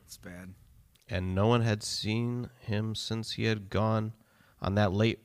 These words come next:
Speaker 2: night run the following evening.
Speaker 1: All right.
Speaker 2: They started ara-, asking around and bumped into the passenger that had seen him last night, that he was last given a ride to.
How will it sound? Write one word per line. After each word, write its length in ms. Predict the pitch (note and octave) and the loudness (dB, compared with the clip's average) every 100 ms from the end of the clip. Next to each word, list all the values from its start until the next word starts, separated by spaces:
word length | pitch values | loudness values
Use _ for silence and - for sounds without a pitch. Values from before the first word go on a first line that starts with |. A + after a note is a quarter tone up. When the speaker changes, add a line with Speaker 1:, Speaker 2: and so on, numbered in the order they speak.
| - | -4
Speaker 2:
night 220 | G#2 A2 | 0 0
run 460 | - G2 A2 F#2+ - - _ _ _ _ _ _ | 2 4 4 2 -4 -16 _ _ _ _ _ _
the 80 | - | -12
following 460 | - F2 F2 E2+ E2 | -2 0 2 0 -2
evening. 400 | F2 E2 - - - | -6 -8 -12 -14 -2
Speaker 1:
All 80 | A2+ | 2
right. 240 | G2 G2 - _ _ _ _ _ _ _ _ _ _ _ _ _ _ - - - | 4 2 0 _ _ _ _ _ _ _ _ _ _ _ _ _ _ -20 -20 -10
Speaker 2:
They 100 | F#2 | -6
started 380 | - F#2+ F#2+ F#2 | -2 2 2 4
ara-, 220 | F#2 F#2+ - _ - | 2 2 -2 _ -2
asking 420 | G2+ G2 - A#2 | 0 0 -2 0
around 440 | A2 G2 F#2+ G#2 - - _ _ _ _ _ _ - | 2 2 0 -2 -8 -20 _ _ _ _ _ _ 0
and 460 | E2+ E2+ F2 F2+ - | 2 2 0 -4 -8
bumped 320 | - F#2+ G#2+ G#2+ | 0 2 2 0
into 140 | G2+ | 0
the 60 | G2 | 0
passenger 840 | G2+ F#2+ G2 F#2 F#2 G2 G2 G#2+ - - | 2 2 0 -4 -2 -2 -2 -6 -14 -10
that 260 | F2+ E2+ | -6 -6
had 360 | - F2+ F2+ F2+ _ _ - _ _ _ _ - | -4 -4 -4 -8 _ _ -20 _ _ _ _ -10
seen 300 | - G#2 F#2+ | -2 0 0
him 160 | F2+ | 0
last 340 | F2 E2+ F2 F2+ | 0 -2 -4 -4
night, 240 | F2 F#2 - - | -4 -4 -6 -10
that 100 | F#2+ | -4
he 80 | F2+ | -2
was 140 | F2 | -2
last 340 | F2 F#2 F2+ - - - - - | -4 -4 -4 -8 -18 -20 -20 -4
given 180 | F#2 F#2+ | -2 0
a 60 | |
ride 340 | F#2 F2+ F2+ - | -2 -2 -6 -6
to. 300 | F2 F2 | -4 -4